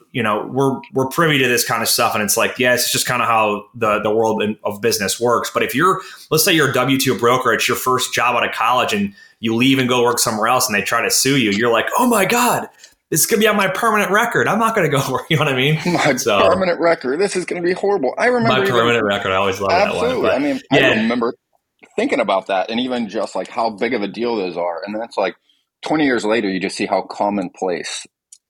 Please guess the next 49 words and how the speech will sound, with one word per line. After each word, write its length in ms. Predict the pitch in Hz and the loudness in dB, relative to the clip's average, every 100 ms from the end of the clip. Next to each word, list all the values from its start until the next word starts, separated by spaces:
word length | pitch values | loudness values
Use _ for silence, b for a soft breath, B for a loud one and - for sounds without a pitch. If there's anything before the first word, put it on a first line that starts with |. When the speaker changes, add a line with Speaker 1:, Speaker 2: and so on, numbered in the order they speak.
| _ _ _ _ B B | _ _ _ _ B B
Speaker 2:
It's 120 | - 220 | -4 -4
like, 140 | 196 | 0
they're, 180 | 220 - | 2 2
I 20 | 175 | 0
mean, 240 | 170 147 B B B - | 0 0 B B B -6
the 100 | 120 | -2
courts 320 | - - - | 2 2 2
Speaker 1:
Yep. 60 | |
Speaker 2:
are 40 | 160 | 0
like 140 | 151 | 0
the 80 | 120 | -2
guardrails 500 | 113 139 135 135 127 | 0 2 2 0 0
of 100 | 98 | -2
business, 360 | 127 90 78 - | -4 -4 -6 -6
right? 220 | 92 - - | -4 -4 -6
Like, 240 | 101 101 - 95 | -4 -4 -6 -4
they're 220 | 113 131 | -2 0
what 260 | 113 120 - | -2 -4 -4
keep 180 | 139 - | -8 -4
people 300 | 139 107 110 | -4 0 0
on 140 | 117 | 0
the 60 | 95 | 0
road. 360 | 110 95 73 - - | 0 0 -4 -10 -12
I 40 | |
mean, 260 | 95 92 87 _ _ _ _ _ - - _ b b b b - | -8 -6 -8 _ _ _ _ _ -20 -20 _ b b b b -10
just 160 | 120 | -10
because, 360 | - 113 117 107 | -6 -2 -2 0
like 160 | 107 95 | -4 -4
you 80 | 107 | -6
said, 340 | 113 85 - - _ _ | -2 -2 -4 -14 _ _
somebody 300 | - 107 98 98 | -8 -4 -2 0
Speaker 1:
Yep. 140 | 170 | 0
Speaker 2:
runs 140 | 104 | 0
afoul 400 | 87 - 95 98 | -4 -2 0 2
or 100 | 92 | 0
somebody 300 | 87 110 107 | -2 -4 -2
Speaker 1:
You're 80 | 110 | 0
absolutely 340 | 113 113 110 107 | 0 0 0 0
Speaker 2:
thinks 40 | 131 | 0
or 40 | |
Speaker 1:
right. 80 | - | 0
Speaker 2:
accuses 400 | 123 107 92 - | -2 -2 -4 -6
somebody 360 | - 95 98 92 | -4 -2 -2 -2
else 180 | 82 - | -2 -2
doesn't 240 | 101 85 | -4 -4
mean 100 | 90 | -6
it 80 | 82 | -6
shouldn't 220 | - 85 | -6 -6
change. 380 | - 82 85 | -6 -6 -8